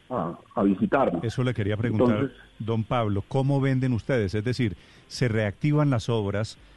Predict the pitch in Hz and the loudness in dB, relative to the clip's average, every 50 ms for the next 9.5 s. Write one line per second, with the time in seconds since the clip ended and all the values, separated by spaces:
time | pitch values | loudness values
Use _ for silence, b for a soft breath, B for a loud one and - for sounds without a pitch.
0 | b - - 107 104 123 135 135 131 127 143 139 135 120 - 110 104 104 107 113 | b -12 -8 -2 2 2 4 4 4 2 2 2 0 0 0 -2 -2 0 0 -2
1 | 120 - - 107 113 104 98 95 - 120 117 123 120 - 113 101 101 101 107 113 | -2 -4 -4 -2 0 0 0 0 0 0 0 0 -2 -2 -2 -2 0 0 0 0
2 | 104 113 107 101 92 - 104 95 92 95 92 - - 110 104 - B B B B | 0 0 0 -2 -2 -4 -4 -2 -2 -2 -2 -2 -4 -6 -6 -6 B B B B
3 | B - - - 135 117 110 104 - - - 139 139 139 143 123 - 147 135 131 | B -10 -2 0 2 2 2 0 -2 -2 0 2 2 2 0 0 0 0 0 2
4 | 120 139 127 120 120 120 113 - 127 101 110 104 - 113 98 - 127 110 92 80 | 0 0 0 0 0 0 0 -2 -2 -2 -2 -2 -4 -4 -4 -2 -2 -2 -2 -4
5 | 82 73 71 - - _ _ _ _ _ - - - - - - - - - _ | -6 -10 -12 -14 -20 _ _ _ _ _ -20 -20 -20 -20 -20 -20 -20 -20 -20 _
6 | - - _ B B B B B B B B B B _ _ _ _ 151 143 - | -20 -20 _ B B B B B B B B B B _ _ _ _ 0 2 4
7 | 165 156 156 156 - - - 160 147 143 151 165 151 147 - 160 160 165 180 185 | 2 2 2 -2 -8 -4 0 2 2 4 4 2 2 2 2 4 4 4 4 4
8 | 180 160 147 151 147 143 139 170 170 170 170 165 175 170 165 165 - - - 160 | 2 2 2 0 0 0 2 2 2 2 2 2 2 2 0 -2 -4 -8 -10 -6
9 | 147 - 147 139 135 135 143 156 156 - | -2 0 2 2 2 2 2 0 -2 -4